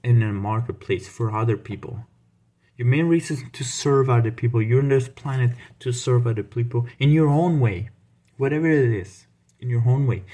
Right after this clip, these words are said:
So right now, make a list, things that you love to do. See how can those things serve other people and start it right now. That's my video for today. That's my wishes for you to start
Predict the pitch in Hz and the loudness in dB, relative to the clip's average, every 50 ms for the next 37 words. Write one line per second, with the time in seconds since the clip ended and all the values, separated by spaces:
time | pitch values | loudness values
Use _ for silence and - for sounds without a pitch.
0 | - - - - - - 120 104 110 120 139 147 143 135 135 135 131 110 107 120 | -18 -18 -18 -10 -4 -2 -2 0 0 -2 0 0 -2 -2 0 0 0 0 -2 -2
1 | 120 - 143 135 123 107 - - - - - - - _ - 127 127 131 - - | -4 -4 -2 -2 0 -2 -2 -6 -14 -20 -20 -20 -16 _ -2 -2 -2 0 0 0
2 | 131 127 127 117 113 107 104 - - 104 95 87 85 95 - _ _ _ _ _ | 0 2 2 0 0 0 -2 -6 -8 -10 -10 -10 -12 -14 -16 _ _ _ _ _
3 | _ _ _ _ _ _ _ _ _ - - - 147 143 147 143 135 127 123 123 | _ _ _ _ _ _ _ _ _ -18 -14 -12 -10 -8 -6 -4 -2 -2 -2 0
4 | 131 123 117 110 110 113 117 120 - - 110 107 110 117 - - - 107 107 104 | 0 2 2 2 2 2 0 0 -2 -4 -4 -4 -4 -4 -6 -4 -4 -4 -2 -2
5 | 104 98 95 92 104 104 98 - 101 98 101 90 90 95 - - - - 110 104 | -4 -4 -4 -4 -4 -6 -4 -2 -4 -4 -4 -6 -8 -10 -12 -12 -8 -6 -4 -4
6 | 101 107 107 117 120 - _ _ _ _ _ _ - 117 95 95 95 90 85 80 | -2 -2 -4 -4 -6 -10 _ _ _ _ _ _ -16 -12 -10 -8 -8 -8 -8 -10
7 | 85 95 - _ _ _ _ _ _ _ _ _ _ _ _ - 131 135 139 143 | -12 -14 -18 _ _ _ _ _ _ _ _ _ _ _ _ -8 -6 -6 -4 -6
8 | 139 - - 156 147 143 139 135 135 135 127 127 120 - - 107 - - 101 92 | -8 -8 -6 -6 -4 -4 -2 -2 -2 0 2 2 0 0 0 -4 -4 -4 -6 -6
9 | 90 90 104 117 120 - - 131 127 - - 147 139 135 131 123 120 120 117 120 | -6 -8 -10 -10 -10 -6 -4 -4 -4 -2 -2 0 0 2 2 2 4 4 4 4
10 | - - - 101 - - - - 110 101 101 101 101 - 104 - - - - - | 2 -2 -10 -12 -14 -16 -12 -10 -6 -4 -2 -2 -4 -4 -8 -12 -12 -14 -10 -8
11 | 110 110 110 120 | -8 -8 -8 -10